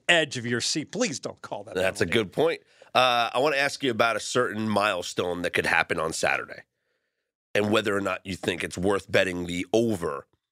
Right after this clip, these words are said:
Speaker 2: on Patrick Mahomes' passing yards. It's at three hundred and twenty yards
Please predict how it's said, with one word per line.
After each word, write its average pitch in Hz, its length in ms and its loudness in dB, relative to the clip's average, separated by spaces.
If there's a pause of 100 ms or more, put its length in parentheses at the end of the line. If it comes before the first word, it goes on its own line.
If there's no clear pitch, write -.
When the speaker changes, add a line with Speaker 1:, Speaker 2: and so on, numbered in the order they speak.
(240)
Speaker 2:
on 92 220 0
Patrick 113 460 0
Mahomes' 95 500 -2
passing 87 420 0
yards. - 420 -12 (520)
It's - 60 -4
at - 160 -4
three 151 400 0
hundred 139 500 2
and 101 140 -2
twenty - 440 -2
yards - 500 -2